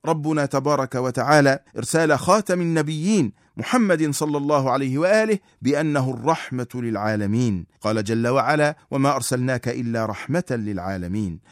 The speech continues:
وقال هو صلى الله عليه وآله وسلم عن نفسه: "إنما بعثت رحمة".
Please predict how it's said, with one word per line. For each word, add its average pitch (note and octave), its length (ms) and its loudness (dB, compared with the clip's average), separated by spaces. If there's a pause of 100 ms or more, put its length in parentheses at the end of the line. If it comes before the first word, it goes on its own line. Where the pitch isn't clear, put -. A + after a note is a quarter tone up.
(100)
وقال A#3+ 380 2
هو A3 400 4 (200)
صلى E3+ 260 -2
الله C#3 340 2
عليه A#2+ 300 0
وآله A#2 440 -2
وسلم A#2 460 -4
عن G2+ 200 -4
نفسه: A2 320 -6 (300)
"إنما A#2+ 760 -2
بعثت G2 600 -10
رحمة". F2+ 420 -10